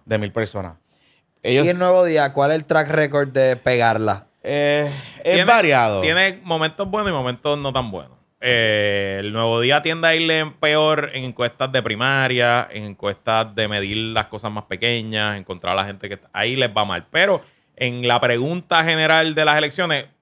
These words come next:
Speaker 3: casi siempre la pegan. Claro, importante, y esto es bien importante para el público que está viendo y leyendo encuestas. Una cosa es la encuesta que hace una campaña política. Una campaña política hace una encuesta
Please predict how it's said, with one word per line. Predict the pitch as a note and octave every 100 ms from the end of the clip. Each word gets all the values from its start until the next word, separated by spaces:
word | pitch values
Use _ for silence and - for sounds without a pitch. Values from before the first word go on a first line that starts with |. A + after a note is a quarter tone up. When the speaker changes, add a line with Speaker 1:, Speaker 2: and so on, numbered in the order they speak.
| _ _ -
Speaker 3:
casi | D3 D3 D#3+ D3+ D#3
siempre | D#3 C#3+ B2 A2+
la | G#2
pegan. | A2 G2 F2
Claro, | G#2 G2
importante, | F#2+ F#2+ B2+ C#3 C#3
y |
esto | A2 C#3
es | A2 G2
bien | A#2+
importante | C3+ C#3 C#3+ C#3 C#3 B2 _ _ _ _ -
para | G3 F#2
el | -
público | C#3 D#3+ D3+
que | A2+
está | F#2+ G2 G#2 A#2 A2 F2
viendo | G#2+ A#2 B2+
y | A2+ G#2
leyendo | F#2+ F2 F#2
encuestas. | F2+ C#2+ _ - _ -
Una | D3 F3+
cosa | F#3+ F3+ F3
es | -
la | C3
encuesta | B2 B2 C#3+
que | C#3+
hace |
una | C#3+
campaña | C3 A#2+ B2+ B2
política. | G#2 F#2 E2+ E2+
Una | G2+
campaña | A2+ B2+
política | B2+ C#3 A#2+
hace | G2+
una | B2
encuesta | C3 F3+ F3 C#3